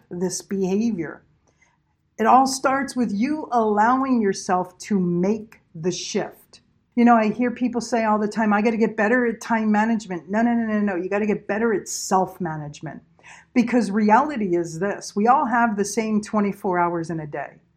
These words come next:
What we choose to do with those twenty-four hours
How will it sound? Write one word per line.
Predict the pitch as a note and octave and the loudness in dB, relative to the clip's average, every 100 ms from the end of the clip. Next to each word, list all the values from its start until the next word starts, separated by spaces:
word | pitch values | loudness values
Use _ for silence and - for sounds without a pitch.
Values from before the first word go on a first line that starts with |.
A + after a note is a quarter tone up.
| _ _ _ - - | _ _ _ -20 0
What | G3+ B3+ | 4 4
we | B3 G#3+ | 2 -2
choose | - - D#4 E4+ E4+ E4+ | -4 -6 0 2 2 -2
to | C4 | -4
do | F#3 D#4 E4 | -2 0 0
with | B3+ G#3+ | 0 -2
those | G3+ F3+ F3 | 0 -2 -4
twenty-four | - A#3 A3 G#3 - F#3 F3+ | -2 -2 0 -2 -2 -2 2
hours | A3 A3+ F3 C#3+ G3+ - | 2 0 -4 -8 -12 -20